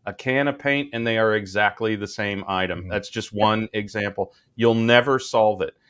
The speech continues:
Speaker 1: So if you have to undertake this data cleanse process, it never ends,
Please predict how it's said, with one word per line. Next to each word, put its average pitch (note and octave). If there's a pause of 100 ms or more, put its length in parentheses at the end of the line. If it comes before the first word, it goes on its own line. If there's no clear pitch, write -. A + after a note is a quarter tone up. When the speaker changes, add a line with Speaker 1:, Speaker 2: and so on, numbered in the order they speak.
(200)
Speaker 1:
So -
if D3
you C3
have B2
to B2
undertake A2+
this G2
data A2
cleanse F#2+
process, A#2+ (420)
it C#3
never C#3+
ends, B2